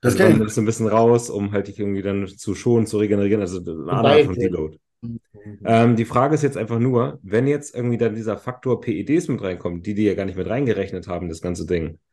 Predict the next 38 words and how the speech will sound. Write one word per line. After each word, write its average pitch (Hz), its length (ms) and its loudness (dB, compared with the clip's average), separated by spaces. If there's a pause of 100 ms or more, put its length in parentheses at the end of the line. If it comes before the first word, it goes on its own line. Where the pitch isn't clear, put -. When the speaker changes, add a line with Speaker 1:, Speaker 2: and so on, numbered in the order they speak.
(320)
Speaker 2:
dann 131 140 6
Speaker 1:
Mhm. - 20 6
Speaker 2:
dauert 135 240 8
halt 123 160 4
eine 120 100 4
Prep - 320 0
nicht 107 220 2
achtundvierzig 131 640 -2
Wochen, 104 240 -2
sondern 101 280 2
nur 104 400 2
achtzehn. 85 520 -8 (680)
Dann 101 140 -4
dauert 123 340 2
halt 120 280 2
ein 117 100 0
Aufbau 127 480 2
nicht, 117 300 2
äh, 107 240 -2
zwei 107 260 -4
Jahre, 117 340 0
sondern 110 360 -4
nur, 110 400 -2
äh, 107 160 -4
sechs 107 220 -8
Monate. 123 460 -2
Dann 104 300 -8 (260)
ist 147 200 -2
halt 123 140 0
die 131 40 2
Regeneration 120 680 0
und 117 100 -2
das 104 140 -6
Training 123 220 -2
ja 120 80 -2
was 107 120 -8
ganz 107 160 -8
anderes. 104 280 -6